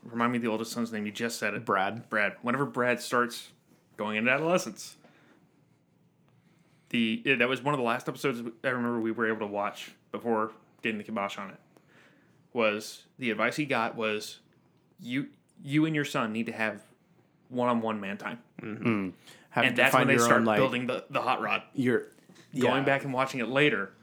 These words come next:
Speaker 1: that is a ongoing motif, and he brings in the other boys constantly.
Speaker 3: Mm-hmm.
Speaker 2: That was that,
Speaker 1: I
Speaker 2: like,
Speaker 1: loved that
Speaker 2: his
Speaker 1: going
Speaker 2: own
Speaker 1: back.
Speaker 2: rite of passage for Brad going into adolescence.
Speaker 1: Exactly.
Speaker 2: Yeah.
Speaker 3: Yep. Yeah, I have to say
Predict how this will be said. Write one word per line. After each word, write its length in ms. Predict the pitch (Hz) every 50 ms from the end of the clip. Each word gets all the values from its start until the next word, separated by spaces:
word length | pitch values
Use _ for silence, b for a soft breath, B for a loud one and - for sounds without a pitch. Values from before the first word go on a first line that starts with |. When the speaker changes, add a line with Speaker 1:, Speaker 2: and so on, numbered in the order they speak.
| b b b b -
Speaker 1:
that 140 | 135 127 123 131
is 100 | 127 123
a 180 | 113 110 110 -
ongoing 500 | - 131 135 147 156 156 151 143 139 135
motif, 640 | 123 120 120 117 117 - 156 143 123 110 113 110 - -
and 120 | 127 117
he 60 | 104
brings 420 | 95 - - 123 127 123 127 120 131
in 100 | 123 120
the 100 | 117 110
other 120 | 113 110
boys 320 | 104 104 101 98 95 -
constantly. 440 | - 117 107 107 - - - 110 120
Speaker 3:
Mm-hmm. 320 | - 147 113 131 165 190 120
Speaker 2:
That 100 | 117 110
was 220 | 110 110 110 -
that, 120 | - 113
Speaker 1:
I 100 | 110 123 120
Speaker 2:
like, 220 | 113 110 107 123
Speaker 1:
loved 280 | 127 123 123 120 - -
that 160 | 147 147 139
Speaker 2:
his 180 | 127 120 117 123
Speaker 1:
going 200 | 123 135 120 120
Speaker 2:
own 60 | 120
Speaker 1:
back. 240 | 120 117 113 - - -
Speaker 2:
rite 380 | 139 120 113 117 110 110 104
of 160 | 107 107 - -
passage 480 | 113 95 95 - - - 98 98 98
for 140 | - - 110
Brad 400 | 101 95 98 92 87 92 98 101
going 260 | 104 101 98 95 92
into 440 | 95 98 - - 95 92 95 98 98 - - - - _ _ _ _ _ _ _ - -
adolescence. 420 | - 110 107 104 101 101 113 107 -
Speaker 1:
Exactly. 300 | - 95 - 113 104 101
Speaker 2:
Yeah. 180 | 98 98 98 104 -
Speaker 3:
Yep. 180 | - 107 101 - - B B B B B B B B B B B B B B B B B B -
Yeah, 260 | 117 110 101 104 107
I 60 | 113 123
have 120 | 139 -
to 80 | - 160
say 480 | - - 151 143 135 131 123 120 131